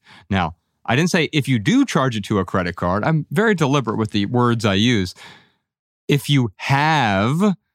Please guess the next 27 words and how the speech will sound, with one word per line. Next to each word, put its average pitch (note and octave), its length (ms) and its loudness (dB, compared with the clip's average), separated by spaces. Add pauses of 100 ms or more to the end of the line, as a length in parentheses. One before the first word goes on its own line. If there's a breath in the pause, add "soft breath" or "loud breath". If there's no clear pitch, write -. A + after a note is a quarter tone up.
(340)
to B2+ 120 -2
charge A2 360 -2
it G#2 80 -8
to A2 160 0
a F#2+ 60 0
credit F2+ 340 -4
card, F#2 480 -4
by C3 180 0
definition, C#3+ 1000 0 (300)
you A#2+ 400 0
can't F#2+ 360 -4 (300)
afford C#3+ 400 -2
it. - 120 -12 (600)
Now, F2 280 -2 (140)
if F2+ 140 -10
you G2 80 0
have A#2 100 0
a A2+ 60 -4
credit B2 240 -2
card B2 260 0
and A#2 80 -2
you F#2 80 0
pay A2 200 0
it A#2+ 80 2
off A#2 220 0
every A#2 260 2
month, A2+ 320 0